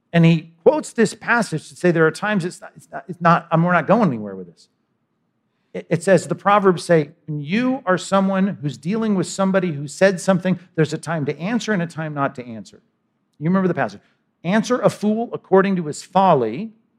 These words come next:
right? Lest he be wise in his own eyes." And there's a time when you got someone saying a foolish thing and you say, "Well, if I engage them, I might be able to keep whole families from being upset and maybe even make some progress with this person.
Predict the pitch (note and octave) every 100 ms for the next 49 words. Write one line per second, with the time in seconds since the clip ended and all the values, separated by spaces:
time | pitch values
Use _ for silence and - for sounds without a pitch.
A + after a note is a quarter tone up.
0 | _ F3 - D3 F#3+ A3 - G#3+ G3+ F#3
1 | F3 D#3+ E3+ F3 C#3 D#3+ C3+ C#3+ C#3 B2+
2 | G#2+ E2 - _ _ _ _ _ C#3 D3+
3 | D#3 F3 B3 C4+ G3+ D#3 F#3 D3+ F#3 F#3
4 | F3+ F#3+ D3+ - G3+ D#3 - A3+ A3 F#3
5 | D3+ - E3 D3+ D3+ - D#3+ D#3+ B3 G3+
6 | D#3 G3+ A3+ D3 C#3+ - _ D#3 F3 C4+
7 | E3 E3+ C#4 D#3 C#3+ C#3 C3+ B3 - _
8 | _ _ _ _ G3 F#3 - D3+ D#3+ G3+
9 | G3 B2+ - B2+ B2 B2+ - G#3+ D#3+ A3+
10 | C4 G3 C4 A3+ G#3 E3+ F#3 - - -
11 | F#3 - E3 A#3+ D4 A3+ - - C#3+ D3
12 | - D#3 C3 G#2+